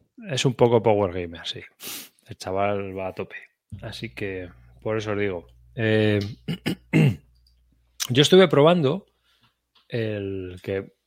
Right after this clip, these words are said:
me lo pasó. <laughs> Además, estuve probando la copia del Calvo. <laughs> Porque me la trajo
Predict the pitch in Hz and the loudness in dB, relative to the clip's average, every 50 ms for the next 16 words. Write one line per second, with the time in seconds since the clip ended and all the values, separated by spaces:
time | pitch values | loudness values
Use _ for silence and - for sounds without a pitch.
0 | _ _ _ _ _ _ _ _ _ _ _ _ _ _ _ _ _ _ _ _ | _ _ _ _ _ _ _ _ _ _ _ _ _ _ _ _ _ _ _ _
1 | - 123 110 107 107 101 - 104 98 - - 117 - - - - - - - _ | -6 -4 -2 -2 -2 0 -2 -2 -2 0 -2 -2 -4 -4 -10 -14 -16 -20 -20 _
2 | - - - - - - - - - 113 113 135 139 143 - - 156 156 139 143 | -16 -14 -12 -12 -12 -12 -12 -4 2 4 6 6 6 4 6 6 6 8 8 8
3 | 143 139 143 147 147 135 123 113 131 127 139 123 113 101 113 110 110 104 95 90 | 8 8 8 6 6 4 6 4 4 4 6 4 6 6 4 4 4 4 2 -2
4 | _ _ _ _ _ _ _ _ _ _ _ _ _ _ _ _ _ - 170 180 | _ _ _ _ _ _ _ _ _ _ _ _ _ _ _ _ _ -6 -6 -6
5 | _ _ - 151 170 262 - 117 101 - - - - - - - - - - - | _ _ 0 0 0 2 0 -2 -2 -2 -8 -6 -2 0 0 0 0 0 -2 -4
6 | - - - - - _ _ _ _ _ _ _ - - - - - - _ _ | -6 -10 -12 -18 -20 _ _ _ _ _ _ _ -20 -20 -20 -20 -20 -20 _ _
7 | _ _ _ - - 110 107 104 - - 117 117 120 123 - - _ _ - 117 | _ _ _ -6 -2 -2 -2 -2 -4 -2 2 2 2 2 2 -2 _ _ -8 -6
8 | 110 107 104 101 101 - 113 120 120 - - - 123 120 117 117 117 113 113 113 | -4 -2 -2 -2 -2 0 0 -2 -2 -2 0 0 2 4 4 4 4 4 2 2
9 | 110 110 110 107 104 104 101 101 101 101 98 | 2 2 2 2 0 0 -2 -2 -4 -4 -6